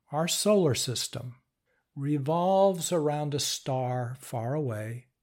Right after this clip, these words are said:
called the star Sirius. Sirius.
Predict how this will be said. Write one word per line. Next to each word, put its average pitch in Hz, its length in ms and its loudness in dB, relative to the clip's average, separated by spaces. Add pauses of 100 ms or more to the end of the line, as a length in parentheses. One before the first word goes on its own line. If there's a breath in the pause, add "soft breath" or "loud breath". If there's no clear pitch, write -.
(160)
called 127 300 -4
the 123 80 0
star 123 400 0
Sirius. - 800 2 (380)
Sirius. - 960 2